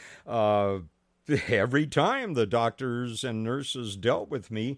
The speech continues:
uh, they disposed of, of their masks and, and their gloves. Jerry, some, some great points there.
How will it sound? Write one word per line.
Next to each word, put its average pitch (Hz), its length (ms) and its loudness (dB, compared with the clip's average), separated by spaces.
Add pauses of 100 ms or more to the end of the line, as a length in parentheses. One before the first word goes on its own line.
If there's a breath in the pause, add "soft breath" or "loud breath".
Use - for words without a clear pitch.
(360 soft breath)
uh, 104 280 4
they 113 200 2
disposed 180 800 0
of, 104 260 2
of 95 240 -2
their 101 140 2
masks 95 640 -4
and, 92 280 -4
and 92 180 -8
their 90 120 -4
gloves. 92 420 -2
Jerry, 156 380 0
some, 123 280 -6
some 113 240 -4
great 131 260 -4
points 113 380 -4
there. 101 220 0